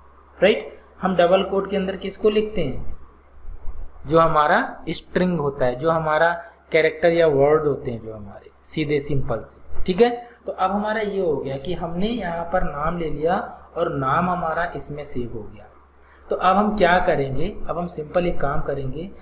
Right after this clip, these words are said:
उससे कहेंगे, "Your name is this," और इस नेम को हम इस लिस्ट के अंदर सेव कर देंगे। तो कैसे करते हैं? किसी भी लिस्ट के अंदर कोई वैल्यू हमें स्टोर करनी होती है तो हम क्या करते हैं, उस लिस्ट का नाम लिखते हैं डेटा लिस्ट,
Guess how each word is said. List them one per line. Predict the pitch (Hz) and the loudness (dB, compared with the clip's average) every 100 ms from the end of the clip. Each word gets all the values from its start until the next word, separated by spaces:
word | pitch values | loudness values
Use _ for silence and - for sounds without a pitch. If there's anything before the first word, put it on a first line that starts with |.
| - - | -20 -12
उससे | 160 202 | -2 0
कहेंगे, | 202 175 185 180 175 | 2 2 2 4 6
"Your | 170 | 6
name | 160 151 139 | 4 0 -2
is | 127 - | -2 0
this," | 196 254 - - - - | 0 0 -2 -4 -4 4
और | 196 226 - 208 | 4 4 2 -2
इस | 208 | -2
नेम | 165 160 180 220 | -2 0 0 -2
को | 214 202 202 | 0 2 2
हम | 208 233 - - | 0 -2 -6 -8
इस | 196 - | -4 -4
लिस्ट | 175 190 214 - | -2 -2 -2 -4
के | 196 | -2
अंदर | 170 160 | 0 0
सेव | 170 - 135 131 | -2 0 -2 -2
कर | - | -8
देंगे। | 101 107 110 | -10 -12 -12
तो | - | -10
कैसे | 165 190 185 226 | -2 0 0 0
करते | 214 202 196 | 0 -2 -6
हैं? | 190 - - - - - | -4 -4 0 0 -2 0
किसी | 202 254 | 0 2
भी | 233 226 | 2 2
लिस्ट | 190 214 208 | 2 0 0
के | 196 | -2
अंदर | 180 180 | -2 -4
कोई | 180 180 | -2 0
वैल्यू | 160 143 151 | 0 -2 -2
हमें | 160 156 | -6 -8
स्टोर | - - 139 143 | -8 0 0 0
करनी | 131 131 127 | -6 -6 -10
होती | 117 - 120 | -10 -10 -10
है | 151 170 - - - - _ _ _ _ - - - - | -8 -10 -12 -20 -20 -20 _ _ _ _ -20 -20 -20 0
तो | 185 | 2
हम | 196 202 | 2 4
क्या | 208 | 4
करते | 196 185 190 | 4 2 0
हैं, | 208 | -2
उस | 214 196 | -4 -4
लिस्ट | 175 175 208 208 | -4 -2 -2 0
का | - | 0
नाम | 180 143 151 175 | 0 -2 -2 -2
लिखते | 170 - 165 | -2 -2 -2
हैं | 165 220 - - - 123 | -4 -6 -10 -18 -14 -10
डेटा | 120 - | -2 2
लिस्ट, | 135 143 - - | 4 6 6 6